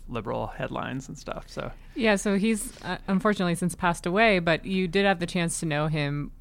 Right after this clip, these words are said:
Speaker 2: What do you think he, and he is, of course, the founder of Breitbart, uh, which seems to be one of the Trump administration's favorites. So what do you, what do you think he would make of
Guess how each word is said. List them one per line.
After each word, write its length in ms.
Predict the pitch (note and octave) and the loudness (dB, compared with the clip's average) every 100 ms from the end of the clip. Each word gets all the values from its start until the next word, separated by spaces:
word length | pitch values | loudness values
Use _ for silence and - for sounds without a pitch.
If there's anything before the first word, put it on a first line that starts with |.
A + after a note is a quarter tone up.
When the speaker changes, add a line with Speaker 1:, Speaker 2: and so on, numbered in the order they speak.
| - | -14
Speaker 2:
What 200 | - F3+ | -2 0
do 60 | A3 | 2
you 80 | C4 | 2
think 220 | C#4+ B3+ | 2 0
he, 180 | A3 - | -2 -2
and 180 | F#3+ F3+ | 2 4
he 220 | G3 F#3 | 2 0
is, 220 | E3 - | -4 -10
of 120 | - | -12
course, 200 | - F3 | -8 -6
the 60 | E3 | 0
founder 320 | E3 D#3 D3+ | 2 2 0
of 100 | D3+ | 0
Breitbart, 500 | F#3+ G#3+ - D3 D3 - - - | 0 2 4 4 2 -4 -16 -6
uh, 240 | D#3 D#3 D3 | 0 0 0
which 240 | E3 D#3+ | -2 -4
seems 240 | F3+ E3 - | -4 -4 -4
to 60 | |
be 160 | D3+ D3 | -4 -2
one 160 | D3+ | -2
of 200 | D3 D3 - - - | -2 -4 -8 -14 -10
the 60 | |
Trump 260 | F#3 G3 E3 - - - | -6 -4 -4 -10 -16 -8
administration's 920 | F3 E3 D#3+ - D#3+ D3+ D3+ D3+ - - | -4 -2 -2 -4 -6 -4 -6 -6 -10 -8
favorites. 500 | D#3 D3+ D#3+ - - - - | -6 -4 -6 -8 -14 -16 -10
So 160 | - E3+ | -4 0
what 140 | G3+ | 0
do 60 | A3+ | 0
you, 60 | - | -2
what 140 | F#3+ | -2
do 60 | A#3+ | -2
you 40 | |
think 160 | A#3+ G#3 | -2 -2
he 80 | |
would 180 | G3+ E3 | -2 -2
make 220 | D#3 D#3+ | -2 -2
of 100 | E3+ | -4